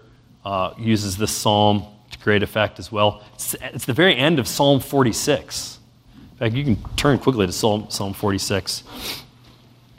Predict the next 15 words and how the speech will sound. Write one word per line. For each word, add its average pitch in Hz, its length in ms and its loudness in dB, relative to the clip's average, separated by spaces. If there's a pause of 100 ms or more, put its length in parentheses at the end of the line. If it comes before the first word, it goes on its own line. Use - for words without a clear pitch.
(4000)
"A 135 60 4
mighty 156 320 2
fortress 160 500 2
is 143 120 2
our 117 140 4
God." 143 420 4
That's, 143 240 0
that's - 400 -4
the 131 100 -6
psalm 139 520 4
as 117 140 0
we 123 100 4
know 135 240 4
it. 135 240 0
Um, 113 600 -2